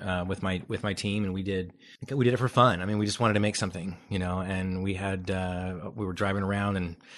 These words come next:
kinda were just joking about, uh, movie monsters and armies of movie monsters, you know, and you haven't really, we were like, "Oh, you know, you haven't really seen, uh, an army of green lumbering Frankenstein monsters. I've seen all the other kinds of monsters, like in a group, you know, but not like that." And then, uh, my buddy Andy said, he's one, he's the, he's the guy that,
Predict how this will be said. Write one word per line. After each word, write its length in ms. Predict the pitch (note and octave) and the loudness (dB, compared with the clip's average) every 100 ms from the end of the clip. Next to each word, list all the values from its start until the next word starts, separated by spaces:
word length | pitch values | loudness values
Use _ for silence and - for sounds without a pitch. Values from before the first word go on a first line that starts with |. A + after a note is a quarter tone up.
| - - - - | -18 -18 -20 -8
kinda 180 | - G2+ | 0 2
were 80 | F#2+ | 2
just 240 | F2+ - | 0 -2
joking 320 | - G2+ G2+ | 2 4 6
about, 400 | G#2 G2+ G2+ - | 4 4 2 2
uh, 180 | G#2 G2 | 2 2
movie 260 | G2 A2+ A#2 | 4 4 6
monsters 520 | G#2 G2 - G2+ F#2+ | 4 0 0 0 0
and 160 | F#2+ F#2+ | -2 -2
armies 380 | A2 A2 G2+ | 2 2 4
of 100 | G2 | 2
movie 220 | G2+ G#2+ G2+ | 4 4 4
monsters, 500 | F2 D#2+ - C#2+ F#2 | 2 -4 -4 -2 0
you 60 | |
know, 140 | F2 F#2+ | 2 2
and 120 | F#2 | 2
you 120 | F2+ | 2
haven't 220 | G#2+ A2 | 2 2
really, 280 | A2 G#2 G2+ - - - | 2 2 0 -2 -16 -8
we 80 | - | 0
were 80 | A2 | 2
like, 140 | B2 | 2
"Oh, 60 | D3+ | 2
you 120 | D3+ | 4
know, 60 | B2+ | 4
you 60 | A#2+ | 4
haven't 180 | C#3 | 2
really 160 | B2+ A#2+ | 2 2
seen, 380 | - C3 A#2+ A2+ | 2 2 4 4
uh, 400 | G#2 G2 G2 - - - - - | 2 0 -2 -8 -18 -20 -20 -10
an 100 | A2 | -4
army 260 | G#2+ A#2 | 0 2
of 100 | A2 | 2
green 340 | F#2 A2 A2+ A2+ | 2 4 4 4
lumbering 460 | G#2 A2+ A2+ A2 | 4 4 4 4
Frankenstein 580 | G#2+ A2 G#2+ G#2 A2 G#2+ | 4 2 2 2 2 4
monsters. 400 | A2 D3+ - D#2+ | 4 4 0 -2
I've 100 | F#2 | 0
seen 140 | - B2+ | 2 2
all 80 | |
the 100 | A#2 | 4
other 80 | E3+ | 4
kinds 240 | - G#2 F#2 | 2 0 2
of 80 | |
monsters, 400 | F#2+ F#2 A2 A2+ | 2 2 2 0
like 180 | G2+ F#2+ | 0 0
in 60 | G2 | 0
a 60 | |
group, 320 | E2+ F#2+ G#2 A#2 | 2 2 2 4
you 60 | |
know, 160 | F#2 F#2+ | 2 2
but 120 | F#2 | 0
not 180 | E2 G2 | -4 -4
like 180 | G2+ F2 | -4 -2
that." 260 | A2 G2 | -2 -2
And 100 | F2+ | -4
then, 240 | F#2 F#2 F2+ - - - - | -6 -6 -8 -12 -20 -20 -8
uh, 160 | F#2 F#2 | -4 -2
my 140 | F#2 | 0
buddy 340 | F2 G2+ F#2+ | 0 0 2
Andy 240 | G2+ A2+ F#2 | 2 2 0
said, 340 | - G2 F#2 | 0 0 0
he's 180 | F2+ F2+ | -2 -2
one, 100 | G2 | -4
he's 160 | F#2+ - | -4 -4
the, 220 | F2+ F2 | -4 -4
he's 220 | G2+ G#2 | -6 -6
the 60 | F2+ | -4
guy 200 | F2+ F2 | -4 -4
that, 140 | F2 | -6